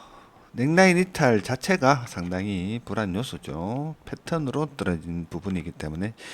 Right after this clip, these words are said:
쉽게 못 올린다. 일단 그렇게 생각하시면 되고,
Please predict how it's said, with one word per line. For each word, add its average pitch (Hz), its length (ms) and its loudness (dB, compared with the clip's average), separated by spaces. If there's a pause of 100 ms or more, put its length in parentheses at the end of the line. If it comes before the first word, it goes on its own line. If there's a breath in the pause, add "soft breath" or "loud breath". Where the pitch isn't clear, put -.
(120)
쉽게 - 300 -2
못 95 260 0
올린다. 104 960 -4
일단 - 320 -16
그렇게 - 240 -12
생각하시면 92 640 -12
되고, 95 560 -6